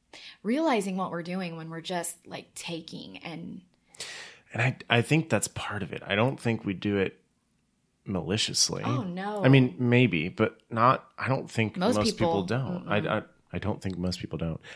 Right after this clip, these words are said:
Speaker 2: I think most people are not aware. And so it takes moments of, like, eye-opening, like, "Oh." I think of, like, the spiritual search for more.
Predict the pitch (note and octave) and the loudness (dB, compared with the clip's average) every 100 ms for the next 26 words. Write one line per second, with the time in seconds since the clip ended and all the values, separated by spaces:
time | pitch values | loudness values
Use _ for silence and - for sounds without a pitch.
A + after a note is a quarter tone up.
0 | - C3 C#3 B2+ B2 B2+ G#2+ G#2+ G#2 G#2 | 4 8 12 12 10 8 8 8 8 8
1 | G2 E2+ E2 G#2+ - _ _ - - - | 6 6 4 4 2 _ _ -20 -12 2
2 | A2 - A2+ - A#2+ A2+ G#2 G2+ G2+ F#2+ | 6 10 10 8 6 6 6 6 6 4
3 | F2+ D#2+ D#2+ D#2 - - F#2 F#2 E2+ E2 | 2 4 2 2 -2 0 4 4 2 -6
4 | D#2+ D2+ D2+ _ _ F2 G#2 A#2 - - | -4 -6 -8 _ _ 0 6 6 6 -4
5 | _ _ _ _ _ F2 F2+ F2+ E2 D2 | _ _ _ _ _ 0 4 2 2 0
6 | D2 D2 - - G2 - - B2 A2 - | -2 -2 -8 0 6 6 12 12 12 8
7 | F2 - G#2+ G2 - - D2 A#1+ D2 C2 | 6 8 8 8 4 0 -2 2 2 2
8 | - | -4